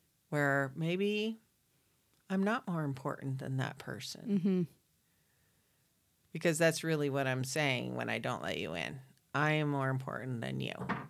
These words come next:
Speaker 1: right?
Speaker 2: Mm.
Speaker 1: I don't know. I don't know if that's right or not.
Speaker 2: Hmm.
Speaker 1: But anyway, that was the example that came to my brain.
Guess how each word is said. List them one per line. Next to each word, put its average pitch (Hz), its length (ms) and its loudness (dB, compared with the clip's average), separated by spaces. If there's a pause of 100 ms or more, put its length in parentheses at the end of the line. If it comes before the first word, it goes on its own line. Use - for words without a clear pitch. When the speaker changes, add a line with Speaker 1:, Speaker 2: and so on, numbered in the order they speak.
Speaker 1:
right? 180 680 2
Speaker 2:
Mm. 175 300 -2 (1800)
Speaker 1:
I 160 120 2
don't 151 140 2
know. 151 240 2 (500)
I 151 80 -2
don't 143 140 2
know 143 60 2
if 135 100 -4
that's 143 240 -6
right 139 160 0
or 131 80 -4
not. 135 280 -2 (1000)
Speaker 2:
Hmm. 269 160 4 (520)
Speaker 1:
But 147 260 2 (1120)
anyway, 131 360 0 (180)
that 160 160 6
was 165 160 4
the 156 100 2
example 135 540 2
that 131 200 -2
came 139 260 0
to 135 120 -8
my 127 120 -2
brain. 123 560 -2